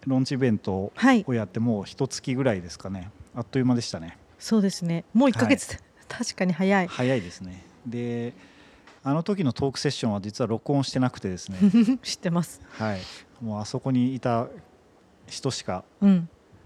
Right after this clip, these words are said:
Speaker 1: 聞けないという、
Speaker 2: はい。
Speaker 1: そういうものだったんですけど、あの、矢崎智也さんと一緒に話、まあ、そんな大した話をしたわけじゃ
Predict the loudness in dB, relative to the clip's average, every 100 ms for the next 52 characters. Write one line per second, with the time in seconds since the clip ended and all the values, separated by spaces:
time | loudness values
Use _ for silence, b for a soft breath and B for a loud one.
0 | -20 _ _ _ _ -20 -18 -4 -2 -2
1 | -4 -10 -10 -2 0 0 -4 -8 -2 0
2 | 2 2 0 -2 -10 -10 -6 -4 -4 -2
3 | 0 -2 -4 -8 -16 -2 0 0 -4 -8
4 | -8 -8 -6 -6 -8 B B B B B
5 | B B B -8 -6 0 0 2 0 2
6 | 2 0 -4 -6 -6 -8 -8 -8 -4 -4
7 | 2 4